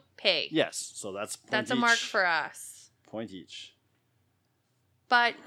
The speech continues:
Speaker 1: it is, I mean, like, if we were in our early twenties, right? Like, this would be a really interesting one because rent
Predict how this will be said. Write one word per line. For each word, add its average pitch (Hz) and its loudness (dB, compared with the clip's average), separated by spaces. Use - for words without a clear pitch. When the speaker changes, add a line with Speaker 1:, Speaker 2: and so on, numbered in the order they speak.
Speaker 1:
it 170 -6
is, 269 -2
I 226 0
mean, 233 -2
like, 226 -2
if 240 -4
we 233 -6
were 277 2
in 233 -2
our 208 2
early 220 -2
twenties, 190 -8
right? 196 4
Like, 196 -2
this 220 -2
would 214 -4
be 208 -2
a 196 -2
really 190 -4
interesting 185 -8
one 165 -6
because - -12
rent 202 0